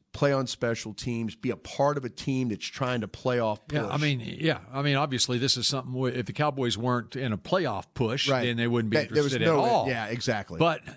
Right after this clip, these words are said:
Speaker 2: this is the type guy that you pick up late in the season that might be able to contribute in some way
Speaker 1: Right.
Speaker 2: in, in the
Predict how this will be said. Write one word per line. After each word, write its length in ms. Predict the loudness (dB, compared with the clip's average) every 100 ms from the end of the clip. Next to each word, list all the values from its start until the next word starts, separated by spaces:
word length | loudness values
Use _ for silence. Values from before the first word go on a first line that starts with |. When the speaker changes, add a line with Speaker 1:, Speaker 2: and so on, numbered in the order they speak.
| -6
Speaker 2:
this 300 | -2 0 0
is 100 | 0
the 80 |
type 460 | 0 0 0 -4 -6
guy 340 | -2 0 0
that 260 | -2 -6 -8
you 120 | -10
pick 340 | -6 -2 -2 2
up 320 | 0 -2 -4
late 260 | -2 -2 -2
in 60 |
the 100 | -2
season 580 | 0 2 2 0 0 0
that 180 | 0 -2
might 320 | -4 -4 -2
be 180 | -2 0
able 240 | 2 0
to 100 | -2
contribute 600 | -2 -2 0 0 2 2
in 140 | 0 0
some 340 | 0 0 0
way 460 | 2 2 2 2 2
Speaker 1:
Right. 300 | 2 0 -4
Speaker 2:
in, 160 | -6 -2
in 220 | 0 2
the 180 | 2